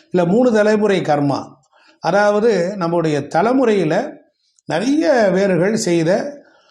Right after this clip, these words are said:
நன்மையும் நாம் அடைகின்றோம். நம்ம தலைமுறையில் நாம் செய்த, முன்னோர்கள் செய்த பாவங்களையும்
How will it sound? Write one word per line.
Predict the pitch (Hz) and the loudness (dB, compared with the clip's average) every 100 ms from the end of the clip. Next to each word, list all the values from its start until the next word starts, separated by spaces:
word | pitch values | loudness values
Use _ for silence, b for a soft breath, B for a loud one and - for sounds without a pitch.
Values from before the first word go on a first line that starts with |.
| b | b
நன்மையும் | 147 143 190 220 220 | -4 -2 0 2 2
நாம் | 233 180 | 2 0
அடைகின்றோம். | 156 139 147 139 127 123 156 190 - _ _ _ _ | -2 0 -2 -2 -4 -4 -4 -6 -16 _ _ _ _
நம்ம | 147 151 143 | -6 -2 -2
தலைமுறையில் | - 139 180 185 160 156 185 - | -2 0 0 0 0 0 -2 -4
நாம் | 135 135 | -6 -4
செய்த, | 117 147 160 160 143 | -4 -2 0 0 0
முன்னோர்கள் | 139 160 165 139 | 0 0 0 0
செய்த | 123 127 120 | -2 -2 -4
பாவங்களையும் | 113 131 143 139 123 113 135 - | -2 0 0 -2 -4 -6 -6 -8